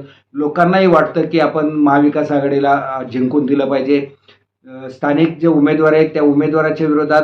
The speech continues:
भारतीय जनता पार्टीच्या विरोधामध्ये प्रचंड रा-, असंतोष आहे, राग आहे, तो व्यक्त करण्याचं माध्यम, अ, सामान्य नागरिक शोधत आहेत. मात्र महाविकास आघाडी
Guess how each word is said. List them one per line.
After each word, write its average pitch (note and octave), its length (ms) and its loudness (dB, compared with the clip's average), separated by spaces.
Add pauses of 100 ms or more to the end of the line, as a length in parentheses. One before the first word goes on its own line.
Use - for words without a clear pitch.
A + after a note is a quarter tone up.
भारतीय C3 340 -2
जनता D#3+ 260 0
पार्टीच्या D3 420 -4
विरोधामध्ये D3 600 -2
प्रचंड D#3+ 520 -4
रा-, C#3+ 400 -2
असंतोष D3 500 -4
आहे, C#3+ 220 2
राग D3+ 300 2
आहे, B2+ 260 -2 (420)
तो F3 60 -10
व्यक्त D#3+ 320 -8 (120)
करण्याचं F3 640 2
माध्यम, D3+ 480 0 (200)
अ, D#3 320 -2
सामान्य D3+ 460 2
नागरिक D#3 360 -2
शोधत C#3 340 -2
आहेत. A#2+ 160 -6 (340)
मात्र D#3 320 -6
महाविकास E3+ 600 0
आघाडी D#3+ 340 0